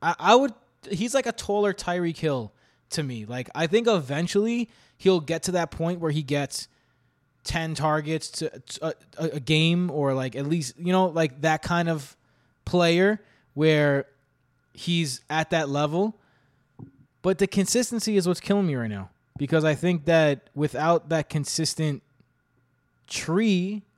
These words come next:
of routes, it's gonna be hard to get to that next level of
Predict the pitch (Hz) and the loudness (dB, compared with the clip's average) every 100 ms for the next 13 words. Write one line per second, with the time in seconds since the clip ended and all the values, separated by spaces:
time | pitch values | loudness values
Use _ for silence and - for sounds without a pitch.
0 | - 151 139 160 180 175 190 - - - | -4 -2 2 6 6 6 2 -8 -12 -16
1 | _ _ _ _ _ _ _ _ _ _ | _ _ _ _ _ _ _ _ _ _
2 | _ _ _ _ _ _ 165 123 185 190 | _ _ _ _ _ _ -10 -4 0 2
3 | 180 156 170 170 - 156 123 - _ 185 | 2 4 4 4 0 -2 -4 -18 _ -14
4 | 156 165 156 165 160 151 151 151 - 143 | -2 0 0 -2 -2 -2 -2 -2 -2 -2
5 | 147 135 139 131 120 | 0 0 0 -2 -4